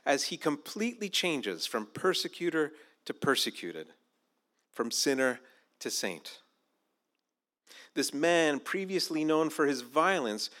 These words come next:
would eventually be recognized by his humility. Where once he sought division, now he strives for unity. Paul was a changed man, not perfect,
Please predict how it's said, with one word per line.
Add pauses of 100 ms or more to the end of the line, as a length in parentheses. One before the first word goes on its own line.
(180)
would
eventually
be
recognized (300)
by
his
humility. (1000)
Where
once
he
sought
division, (840)
now (760)
he
strives
for
unity. (1040)
Paul (160)
was
a
changed
man, (220)
not
perfect,